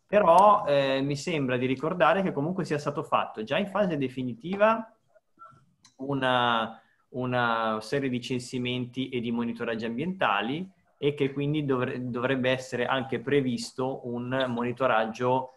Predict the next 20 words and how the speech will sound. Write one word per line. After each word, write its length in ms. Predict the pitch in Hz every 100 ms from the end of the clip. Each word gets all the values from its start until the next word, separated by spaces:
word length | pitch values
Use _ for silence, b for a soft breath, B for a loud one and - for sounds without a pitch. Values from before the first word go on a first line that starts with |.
| - -
in 180 | 123
corso 640 | 123 117 117 - - 127 -
e 120 | 110
post 360 | 110 110 - 110
operam. 680 | 104 - 107 101 104 107 - _ _ _ _ _
Quindi 220 | 131 120
poi, 260 | 123 139 113
qualora 300 | 120 131 127
si 120 | 127
dovessero 420 | 123 131 - 117
ravvisare 640 | 113 110 117 123 120 107 98
delle 800 | 107 107 104 101 98 104 113 -
particolari 580 | 110 - 123 117 110
problematiche, 680 | - 110 139 85 - 107 113
eh, 760 | 98 87 50 50 101 101 _ _
penso 280 | - 101 104
che 120 | -
sia 440 | - 104 98 95 - _ _ _
tutto 280 | 131 127 120
interesse, 1120 | 113 117 113 107 107 - 110 110 107 107